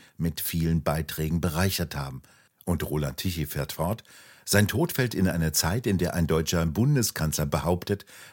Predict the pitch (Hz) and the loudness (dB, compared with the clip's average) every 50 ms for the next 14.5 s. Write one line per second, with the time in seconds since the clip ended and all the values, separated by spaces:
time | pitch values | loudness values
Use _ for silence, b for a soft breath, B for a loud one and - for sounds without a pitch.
0 | B - 85 - 104 95 85 92 98 117 139 127 104 80 - - 90 82 76 - | B -2 0 4 4 6 6 6 6 6 6 6 6 4 4 2 0 0 0 0
1 | 80 67 - 87 87 85 - - 107 117 135 123 101 80 65 69 69 71 71 76 | -2 0 2 2 2 0 -2 -2 -2 -2 0 0 0 0 -2 -2 -4 -4 -4 -6
2 | 73 - 80 76 73 - - 82 78 - - 73 - - 78 - 82 80 80 73 | -4 -4 -2 -4 -2 -2 -2 -2 -2 -2 -2 0 0 0 0 0 0 0 0 -2
3 | 67 - _ _ _ _ _ _ _ B B B B B B - 110 127 107 123 | -6 -10 _ _ _ _ _ _ _ B B B B B B 0 2 4 4 6
4 | 139 151 135 101 87 80 80 - 90 85 78 80 95 92 76 - - - - - | 6 6 6 6 6 6 4 4 4 4 6 4 4 2 2 -2 -6 -10 -4 -4
5 | 76 73 69 76 90 82 78 - - 95 101 98 - - 90 71 78 73 71 - | -2 -2 0 0 0 0 0 0 2 2 2 2 2 0 -2 0 0 -2 -4 -4
6 | - - 87 95 90 82 B B B B B B B - 76 73 69 - - 76 | -2 0 2 2 2 0 B B B B B B B -8 -6 -6 -6 -6 -4 -4
7 | 76 71 - - - 85 87 82 80 80 80 80 78 78 82 76 82 90 92 90 | -4 -2 -2 0 2 2 4 4 4 2 2 2 2 0 0 2 2 0 0 0
8 | - - 80 - - - - - - - - - 80 78 65 71 71 69 64 60 | -2 -6 -8 -8 -10 -14 -18 -18 -10 -6 -2 0 0 0 0 -2 -6 -6 -8 -10
9 | - - _ _ _ _ _ _ _ _ B B B B B B B B - - | -14 -18 _ _ _ _ _ _ _ _ B B B B B B B B -12 -2
10 | - 104 92 95 110 127 147 151 131 135 131 123 - - 117 107 - 110 104 107 | 4 6 6 8 8 6 6 4 4 4 2 2 4 4 4 4 6 6 4 4
11 | 98 - - 98 - - 95 101 117 117 113 110 107 - - - - 104 113 107 | 4 4 4 4 4 6 6 6 6 6 4 4 2 2 2 4 4 4 4 2
12 | - - 82 73 71 64 73 73 - 87 80 85 87 98 110 120 92 - - - | 2 -2 -2 -2 -2 -4 -4 -4 -4 -4 -2 2 2 4 4 4 2 0 -2 -6
13 | 71 71 65 - _ - - 73 71 65 73 73 71 - - 80 73 67 B B | -10 -10 -10 -12 _ -10 -8 -8 -6 -4 -4 -6 -4 -4 -4 -4 -4 -6 B B
14 | B B B B - 82 78 85 87 92 | B B B B 0 2 4 4 4 2